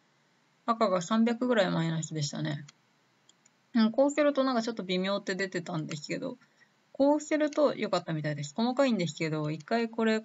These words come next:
交換した後に、ここに回って馬が跳ねられなくてこれがあると。で、まあ、象が封筒砲にならないように上がっておいて、チャンで、こんな感じで進むと、まあ、やっぱり黒が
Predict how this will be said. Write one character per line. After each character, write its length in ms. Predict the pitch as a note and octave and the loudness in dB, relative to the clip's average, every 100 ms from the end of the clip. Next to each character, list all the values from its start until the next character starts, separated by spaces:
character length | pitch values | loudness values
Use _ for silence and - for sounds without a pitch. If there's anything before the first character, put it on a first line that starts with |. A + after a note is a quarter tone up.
| - | -2
交 240 | A3+ A3+ | -2 0
換 260 | A3+ A3+ A3+ | 2 2 2
し 120 | - | 0
た 140 | A3 | -2
後 240 | A3 - D#3+ | -2 -2 -2
に、 460 | F#3 G3+ E3 D3 _ _ | -2 -2 -4 -8 _ _
こ 140 | - | -14
こ 140 | G#3 C4+ | -4 -2
に 100 | C4 | 0
回 220 | A#3 A#3 | 0 0
っ 40 | |
て 280 | A3+ - G#3+ | -2 -2 -2
馬 240 | F#3+ G#3 G#3 | -2 -2 -2
が 80 | |
跳 140 | F3+ F3+ | -2 -2
ね 160 | F3 | -2
ら 140 | F3+ F3 | 0 0
れ 100 | F3 | -2
な 100 | D#3 | -4
く 120 | D3 | -8
て 100 | F3 | -12
こ 180 | - E3 | -6 -4
れ 160 | D#3+ | -2
が 200 | E3+ D3+ | -2 -2
あ 80 | D#3 | -2
る 100 | D#3 | -6
と。 200 | - - _ _ - _ _ _ _ | -10 -18 _ _ -20 _ _ _ _
で、 220 | C#4+ C#4+ A3+ | 4 4 4
ま 220 | A3+ G3+ | 2 2
あ、 40 | |
象 280 | G#3 G#3 F#3 | 0 -2 0
が 180 | F3 - _ _ A3 | -2 -6 _ _ -8
封 80 | A3 | -4
筒 140 | A3 | -4
砲 160 | A3+ G#3+ | -2 -4
に 80 | |
な 100 | G#3 | -2
ら 80 | G#3 | -2
な 120 | F#3+ | -2
い 20 | E3+ | -2
よ 60 | |
う 20 | |
に 80 | E3 | 0
上 100 | D#3+ | 0
が 100 | F3+ | -2
っ 60 | F#3+ | -2
て 140 | - | -4
お 100 | G#3 | -4
い 120 | F#3+ F3+ | -4 -4
て、 280 | A3 G#3 - | -6 -6 -6
チ 100 | - | -4
ャ 80 | F#3 | 0
ン 140 | E3+ | 0
で、 340 | E3 F3+ G3+ - _ | 0 -2 -4 -18 _
こ 140 | - F#3 | -6 -4
ん 20 | |
な 80 | E3+ | -2
感 220 | E3+ D#3+ | -2 -2
じ 220 | E3 - | -6 -12
で 100 | - | -14
進 200 | F3 G#3+ | -10 -6
む 100 | G#3+ | -6
と、 280 | A3+ C#4+ - _ _ - - _ _ _ | 2 2 2 _ _ -20 -20 _ _ _
ま 120 | A#3+ | 4
あ、 60 | A3 | 4
や 60 | G3 | 4
っ 40 | |
ぱ 140 | G3+ | 0
り 160 | F#3 F3 | 0 -2
黒 260 | G3 F#3 E3 | -4 -2 -2
が 160 | E3 | -4